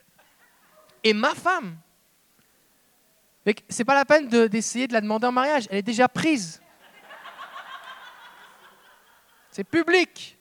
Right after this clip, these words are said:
Et le, le baptême, c'est pareil, parce que c'est un engagement avec Dieu.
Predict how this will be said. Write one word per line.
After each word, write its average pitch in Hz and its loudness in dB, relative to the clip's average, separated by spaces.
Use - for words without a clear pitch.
Et 262 10
le, 294 6
le 262 8
baptême, 269 4
c'est 294 -2
pareil, 311 6
parce - -4
que 277 -2
c'est 285 -2
un 277 4
engagement 294 4
avec 240 2
Dieu. 285 2